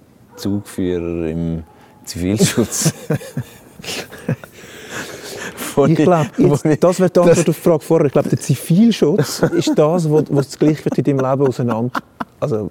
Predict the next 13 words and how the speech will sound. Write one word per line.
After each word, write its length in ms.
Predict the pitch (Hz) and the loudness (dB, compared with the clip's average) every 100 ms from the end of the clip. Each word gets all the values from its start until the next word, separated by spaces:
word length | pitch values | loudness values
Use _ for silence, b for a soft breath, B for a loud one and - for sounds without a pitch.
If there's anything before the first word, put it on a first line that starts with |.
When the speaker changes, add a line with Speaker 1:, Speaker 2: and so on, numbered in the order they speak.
| - | -2
Speaker 2:
wenn 360 | 123 143 165 | 2 4 2
etwas 560 | 147 131 - 143 - - - | 2 0 0 -6 -6 -12 -18
das 100 | - | -8
Gleichgewicht 480 | - 139 - 135 - | -2 -2 0 -2 0
auseinanderbringt, 640 | 127 120 127 127 - 120 | -2 -2 -4 -6 -8 -6
dann 80 | 117 | -4
ist 120 | 113 | -6
es 60 | - | -6
der 80 | - | -4
Zivilschutz. 840 | - - 175 143 - - 170 151 151 | -2 0 0 2 2 2 0 2 4
Speaker 1:
Aber 280 | 143 156 - | 6 4 4
ohne 340 | 175 190 285 | 4 6 4
Scheiß. 420 | 220 240 170 139 | 2 4 4 4